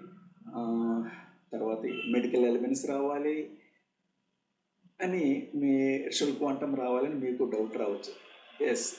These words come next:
అలా రాకపోతేనే పొరపాటు అవుతుంది. ఎందుకు రాలేదు, ఇందులోనూ ఐ విల్ చూ-, ఎందుకు చూపించలేదంటే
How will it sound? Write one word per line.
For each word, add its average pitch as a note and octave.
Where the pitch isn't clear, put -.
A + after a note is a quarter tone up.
అలా A#2
రాకపోతేనే C#3+
పొరపాటు B2+
అవుతుంది. G2+
ఎందుకు G#3
రాలేదు, B2+
ఇందులోనూ C3+
ఐ A#2+
విల్ A#2
చూ-, B2+
ఎందుకు B2
చూపించలేదంటే A2+